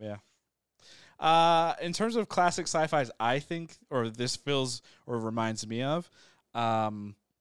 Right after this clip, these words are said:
th-, it's kind of crazy to say, but none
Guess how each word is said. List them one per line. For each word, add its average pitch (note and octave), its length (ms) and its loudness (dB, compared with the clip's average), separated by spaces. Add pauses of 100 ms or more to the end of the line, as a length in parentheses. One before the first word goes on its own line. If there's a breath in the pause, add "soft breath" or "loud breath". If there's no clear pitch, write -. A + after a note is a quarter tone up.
(1300)
th-, D#3+ 120 -10 (420)
it's D#3+ 200 -6
kind F3 240 0
of E3+ 120 -2 (420)
crazy D3 360 0
to C3+ 60 -2
say, D3 180 0
but B2+ 140 -4
none C3+ 560 -4